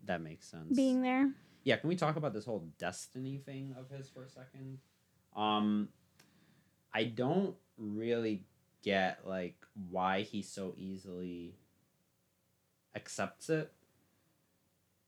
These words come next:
Speaker 1: Like, 'cause at first he do-, he doesn't want it, right?
Speaker 2: Mm-hmm.
Speaker 1: Like, when he first finds out and he hears his mom talking about it,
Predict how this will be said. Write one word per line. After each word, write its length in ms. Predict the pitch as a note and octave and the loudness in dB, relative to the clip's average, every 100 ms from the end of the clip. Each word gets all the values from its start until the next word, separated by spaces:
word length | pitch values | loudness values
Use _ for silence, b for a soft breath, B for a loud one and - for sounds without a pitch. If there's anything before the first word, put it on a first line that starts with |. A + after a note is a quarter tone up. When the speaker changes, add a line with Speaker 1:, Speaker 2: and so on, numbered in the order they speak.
| _ | _
Speaker 1:
Like, 280 | A#2 A2+ - _ - | 2 2 0 _ 2
'cause 160 | D#3+ C3+ | 4 8
at 220 | B2+ - | 8 8
first 260 | D#3 D#3+ | 6 6
he 120 | C#3+ A#2+ | 4 4
do-, 220 | A2 B2+ | 4 2
he 120 | B2 | 2
doesn't 340 | A#2+ C3+ A2 F#2 | 2 2 2 0
want 280 | G2 G#2 | 0 0
it, 120 | D#2+ - | -2 -8
right? 340 | E2+ F#2 G#2 - _ - | -6 -4 -4 -6 _ 0
Speaker 2:
Mm-hmm. 320 | C#4+ C#4 C4+ C#4 - | 4 6 4 2 0
Speaker 1:
Like, 140 | G#2+ | 2
when 120 | A#2 | 6
he 80 | C#3 | 4
first 340 | B2 B2+ B2 - | 6 6 4 4
finds 280 | G2+ G2 | 2 4
out 220 | G#2 F#2+ F#2 | 4 4 2
and 80 | F#2+ | -2
he 60 | |
hears 280 | G2 F#2+ G2 | 0 0 -2
his 160 | F2+ F2 | -6 -8
mom 260 | F2+ F2 | -6 -6
talking 400 | F2+ E2+ E2+ E2+ | -6 -6 -6 -10
about 320 | E2 D#2+ D#2 D#2+ | -10 -8 -8 -6
it, 220 | D#2+ | -8